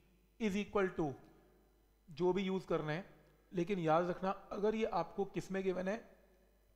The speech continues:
calories per mole per degree Celsius में given है, ऐसे,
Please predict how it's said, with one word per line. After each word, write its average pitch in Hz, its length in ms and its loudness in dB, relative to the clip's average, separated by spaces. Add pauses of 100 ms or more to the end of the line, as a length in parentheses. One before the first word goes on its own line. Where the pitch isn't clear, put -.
(640)
calories 202 600 4
per 196 200 2
mole 190 180 2 (120)
per 175 180 2
degree 170 320 -4
Celsius 147 420 -4
में 147 100 -6
given 117 280 -8
है, 95 140 -14 (540)
ऐसे, 139 360 -4